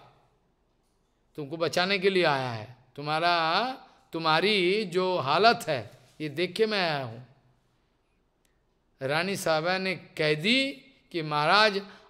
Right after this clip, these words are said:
आज तक मेरा आंखें बंद था, किसी ने बोला नहीं, सब ऑयलिंग करके मेरा पास पैसा लेता है, एक आप ही है,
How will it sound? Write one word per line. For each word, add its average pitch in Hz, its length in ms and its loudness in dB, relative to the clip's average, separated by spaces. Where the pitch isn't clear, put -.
आज 190 400 0
तक 220 220 2
मेरा 180 520 0
आंखें 214 720 4
बंद 196 240 0
था, 110 500 -14
किसी 262 280 4
ने 311 120 4
बोला 214 360 4
नहीं, 120 200 -10
सब 226 200 4
ऑयलिंग 226 480 6
करके 240 420 4
मेरा 214 280 4
पास 202 240 2
पैसा 175 260 2
लेता 147 340 -2
है, 101 260 -14
एक 196 200 2
आप 175 240 0
ही 220 120 -4
है, 110 240 -8